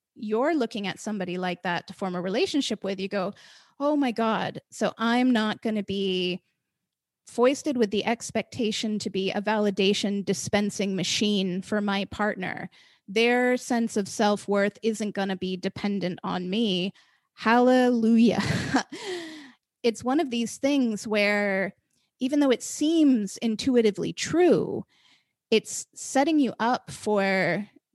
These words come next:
disappointment and frustration and dissatisfaction and ennui down the line. And that's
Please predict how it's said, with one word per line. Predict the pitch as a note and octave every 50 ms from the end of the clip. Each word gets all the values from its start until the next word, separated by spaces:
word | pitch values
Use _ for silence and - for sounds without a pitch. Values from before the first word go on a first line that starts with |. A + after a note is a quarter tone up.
| _ _
disappointment | - G#3+ G3+ - - F3+ - - - B3 B3+ B3+ - G3+ F#3+ D#3+ - - -
and | - G#3 G3 F#3+ F#3+ E3 -
frustration | - - F#3+ F#3+ - - - A#3 A3+ A#3+ B3+ - - G3+ F3+ F3+ E3 - -
and | A#3 G#3 G3 G3+ G3 F3+
dissatisfaction | - F#3+ F3+ - - - G3+ G3 F#3 F3+ E3+ - - - A3+ A#3 B3 A#3 - - - G3 F3+ F#3 F#3 F3+ F3 - - -
and | A#3 A3 G3+ G3 F3 F3 F3+ E3 - - _ _ _ _ -
ennui | A3+ A3 A3 G#3 G3+ G#3 G3+ G3+ B3+ D4 B3 E3+ - - G2+ G#3 - _ _ _ _ _ _ _
down | - G#3 G#3 G#3 G#3 G#3
the | F#3 F#3
line. | F#3+ A#3 C#4+ D4 A#3 F3+ G#2+ G2+ G2+ - - G3 - _ _ _ _ _ _ _ _ -
And | G#3 G#3 G3+ G3 G3 -
that's | - F#3+ A3 A#3+ - - -